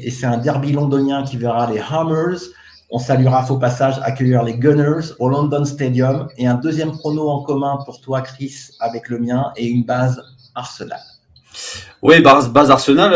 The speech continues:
Speaker 2: parce que les, les Gunners sont plutôt en confiance actuellement. J'ai, euh, j'ai trouvé, je pense que tu le diras aussi, une belle équipe face à, face à Liverpool.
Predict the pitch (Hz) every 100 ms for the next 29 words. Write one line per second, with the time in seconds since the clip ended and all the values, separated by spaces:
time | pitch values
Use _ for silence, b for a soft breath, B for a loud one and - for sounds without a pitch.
0 | 131 117 - 123 117 120 113 117 120 123
1 | 135 - 113 - - 123 110 123 - 123
2 | 120 117 117 127 156 151 120 113 107 101
3 | 101 101 110 127 117 123 120 107 110 107
4 | 110 104 107 113 98 127 123 110 110 110
5 | 131 123 135 127 123 117 117 107 117 107
6 | 117 113 113 - 160